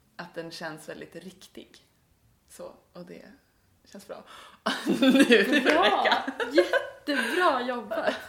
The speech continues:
Speaker 2: Hur kändes det där?
Speaker 1: Ehm, det kändes lite svårt för att jag kände hela tiden hur jag ville lägga in. Men sen är det ju så här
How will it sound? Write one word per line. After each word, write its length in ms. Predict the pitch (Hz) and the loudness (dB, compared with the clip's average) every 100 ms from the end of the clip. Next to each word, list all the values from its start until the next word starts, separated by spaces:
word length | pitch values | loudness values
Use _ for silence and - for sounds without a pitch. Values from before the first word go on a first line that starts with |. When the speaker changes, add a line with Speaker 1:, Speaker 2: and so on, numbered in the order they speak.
| - | -4
Speaker 2:
Hur 100 | 294 | -2
kändes 340 | 302 262 269 | -2 -2 -4
det 60 | 269 | -6
där? 240 | 311 233 - - | -6 -6 -10 -10
Speaker 1:
Ehm, 920 | - 294 277 254 240 247 254 254 220 190 - - - _ - - - _ _ - - - - - - | -2 2 4 4 4 2 0 0 -4 -10 -18 -20 -20 _ -20 -20 -20 _ _ -20 -20 -20 -16 -16 -8
det 100 | 226 | -2
kändes 240 | 277 233 | -2 -2
lite 180 | 214 202 | -4 -6
svårt 320 | - 247 214 | -6 -2 -2
för 80 | 214 | -2
att 60 | 190 | -2
jag 240 | 190 - | -2 -2
kände 280 | - 208 202 | -4 -4 -2
hela 140 | 233 | -4
tiden 160 | 175 160 | -4 -6
hur 60 | 165 | -6
jag 60 | |
ville 140 | 160 170 | -6 -4
lägga 200 | 165 180 | -4 -6
in. 160 | 151 - 226 - | -8 -14 -12 -2
Men 520 | 220 277 214 139 - - | 0 0 -4 -8 -14 -6
sen 180 | 247 254 | -4 -2
är 100 | 202 | -6
det 60 | |
ju 60 | 160 | -6
så 100 | 208 | -6
här 220 | 233 196 | -6 -6